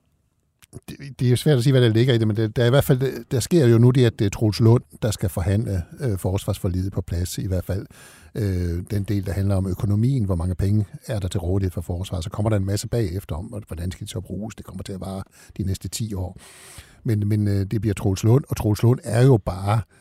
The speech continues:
må man sige, med den parlamentariske erfaring, han har, og de poster, han har haft,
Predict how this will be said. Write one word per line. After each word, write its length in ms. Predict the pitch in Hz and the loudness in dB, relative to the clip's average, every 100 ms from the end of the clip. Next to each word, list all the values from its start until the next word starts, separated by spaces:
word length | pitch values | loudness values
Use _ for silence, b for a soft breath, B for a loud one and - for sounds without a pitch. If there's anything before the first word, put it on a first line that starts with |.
| b - | b -4
må 80 | |
man 180 | 101 87 | -2 -2
sige, 420 | - 110 110 123 - b b - | -2 0 2 0 -2 b b -2
med 140 | 101 | 0
den 220 | 107 - - | 0 -2 -2
parlamentariske 640 | 101 92 87 117 104 - | 0 0 0 0 0 -2
erfaring, 440 | 82 80 117 101 | -4 -2 0 0
han 120 | 92 80 | -2 -2
har, 160 | 104 | -2
og 220 | 98 92 | -2 -2
de 80 | 107 - _ | -4 -6 _
poster, 340 | - 110 - 107 | 0 0 0 -2
han 120 | 92 | -2
har 80 | 78 | -2
haft, 320 | 87 90 | -4 -4